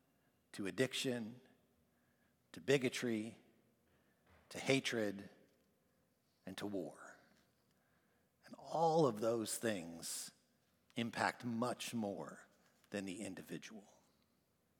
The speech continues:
Jesus came to John to be baptized in the Jordan River, not because he was worried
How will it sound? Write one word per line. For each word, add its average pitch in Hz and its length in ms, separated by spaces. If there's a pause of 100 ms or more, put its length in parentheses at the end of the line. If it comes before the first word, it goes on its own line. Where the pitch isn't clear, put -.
(2250)
Jesus 165 480
came 156 300
to 135 80
John 131 340
to 127 60
be 120 120
baptized 123 920
in 123 80
the 117 80
Jordan 120 360
River, 117 440
not 135 400
because 127 600
he 127 100
was 113 160
worried 117 580